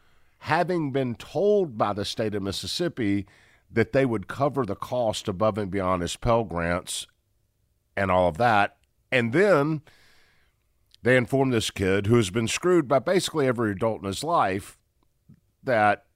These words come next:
they were wrong, funding wasn't there, and you need to take some loans. I, I, I just don't know what I would do if I was Thomas. I just don't,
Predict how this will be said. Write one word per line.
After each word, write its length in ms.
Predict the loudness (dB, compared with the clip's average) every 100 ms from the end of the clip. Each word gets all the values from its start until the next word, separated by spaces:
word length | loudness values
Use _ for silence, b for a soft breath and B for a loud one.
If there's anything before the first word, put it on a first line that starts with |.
| _ -2
they 140 | 0
were 120 | 2
wrong, 580 | 2 2 4 2 -2 -8 -16 _ _
funding 340 | 2 2 0 0
wasn't 260 | -2 0
there, 400 | 0 2 2 -2 b b b b b -6
and 160 | -2 0
you 60 |
need 160 | 0 -2
to 80 | -4
take 220 | -6 -6
some 200 | -10 -12
loans. 460 | -14 -16 -16 -16 -18 _ _ _ _ _ _ _ _ _ _ _ _ _ _ _ _ _ -14
I, 100 | -14 _ _ _ _ _ -20
I, 60 | -20 _ _ -6
I 80 | -4
just 340 | 0 -2 -2
don't 240 | -4 -2 -2
know 140 | -2
what 160 | 0 2
I 120 | 2
would 280 | 0 -4 -2
do 420 | -2 0 -4 -10 -10
if 220 | -8 -6
I 160 | -6
was 400 | -6 -8 -12 -14 -14
Thomas. 540 | -10 -10 -10 -14 -14 -10
I 120 | -8
just 260 | -4 -4 -2
don't, 240 | -4 -4